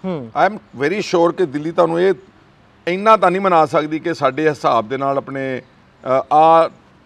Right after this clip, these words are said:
Speaker 2: ਡੀਪ ਸਟੇਟ ਪਾਲਿਸੀ ਇੰਪਲੀਮੈਂਟ ਕਰੋ। ਤੁਸੀਂ ਉੱਥੇ ਆਰਗਿਊ ਕਰੋ, ਉੱਥੇ ਸਮਝਾਓ ਕਿ ਨਹੀਂ ਕਰ ਸਕਦੇ ਅਸੀਂ।
Speaker 1: ਜੀ।
Speaker 2: ਵੱਧ ਤੋਂ ਵੱਧ ਤੁਸੀਂ ਜਾਓਗੇ ਨਾ,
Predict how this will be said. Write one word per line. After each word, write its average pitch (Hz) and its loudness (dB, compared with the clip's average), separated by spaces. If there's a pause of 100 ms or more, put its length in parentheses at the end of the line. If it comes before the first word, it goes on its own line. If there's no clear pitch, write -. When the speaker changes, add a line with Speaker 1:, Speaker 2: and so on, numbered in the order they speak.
(840)
Speaker 2:
ਡੀਪ 131 -6
ਸਟੇਟ 147 -6
ਪਾਲਿਸੀ 127 -4
ਇੰਪਲੀਮੈਂਟ 117 -8
ਕਰੋ। 117 -8
ਤੁਸੀਂ 143 -12
ਉੱਥੇ 175 -4
ਆਰਗਿਊ 147 0
ਕਰੋ, 170 -4
ਉੱਥੇ 180 -8
ਸਮਝਾਓ 147 -6
ਕਿ 147 -10
ਨਹੀਂ 143 -10
ਕਰ 151 -6
ਸਕਦੇ 101 -14
ਅਸੀਂ। - -20
Speaker 1:
ਜੀ। 151 -8 (120)
Speaker 2:
ਵੱਧ - 0
ਤੋਂ 214 -2
ਵੱਧ 208 0
ਤੁਸੀਂ 180 -10
ਜਾਓਗੇ 160 0
ਨਾ, 147 -8